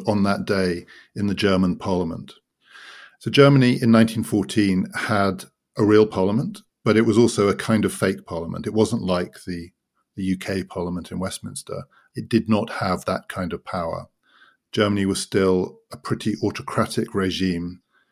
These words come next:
ruled by the emperor, the Kaiser, Kaiser Wilhelm,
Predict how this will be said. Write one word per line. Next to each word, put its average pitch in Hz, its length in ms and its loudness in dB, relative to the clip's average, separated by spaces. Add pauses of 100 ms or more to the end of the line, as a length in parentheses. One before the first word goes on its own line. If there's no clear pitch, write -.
(160)
ruled 98 400 0
by 87 140 -2
the 90 120 -2
emperor, 90 320 -4
the 98 120 -4
Kaiser, 92 400 -4
Kaiser 90 340 -6
Wilhelm, 87 640 -6